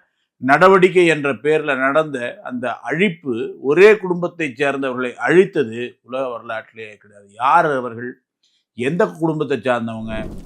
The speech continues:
அவங்க தான் மருது சகோதரர்களுடைய குடும்பத்தை சார்ந்தவங்க. அப்படியே ஒரு ஆறு மாசம் முன்னாடி போனோம், அக்டோபருக்கு முன்னாடி, ஜூன் மா-, ஜூன் ஆயிரத்தி எட்நூத்தி ஒண்ணுல ஜம்புத்தீவு பிரகடனம்னு வெளிப்படுறாங்க. ஜம்புத்தீவு பிரகடனத்துல அங்க சுத்தி இருக்கக்கூடிய அத்துணை,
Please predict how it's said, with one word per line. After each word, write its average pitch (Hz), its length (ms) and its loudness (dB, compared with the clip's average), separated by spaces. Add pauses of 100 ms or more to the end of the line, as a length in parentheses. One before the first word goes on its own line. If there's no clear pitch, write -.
(160)
அவங்க 110 300 -14
தான் 131 260 -6
மருது 135 240 -10
சகோதரர்களுடைய 117 880 -14
குடும்பத்தை 107 400 -20
சார்ந்தவங்க. - 540 -20 (760)
அப்படியே - 360 8
ஒரு 214 200 12
ஆறு 180 280 10
மாசம் 196 360 6
முன்னாடி 196 280 4
போனோம், 147 340 -4 (160)
அக்டோபருக்கு 165 560 0
முன்னாடி, 151 400 -2 (240)
ஜூன் 165 300 -2
மா-, 139 240 0
ஜூன் 170 280 2
ஆயிரத்தி 160 560 4
எட்நூத்தி 123 520 -8
ஒண்ணுல 170 400 -4 (600)
ஜம்புத்தீவு 202 680 4
பிரகடனம்னு 170 760 2
வெளிப்படுறாங்க. 139 440 -4 (640)
ஜம்புத்தீவு 185 540 6
பிரகடனத்துல 170 960 6 (340)
அங்க 143 240 -4
சுத்தி 160 320 0
இருக்கக்கூடிய 180 400 4
அத்துணை, 170 760 4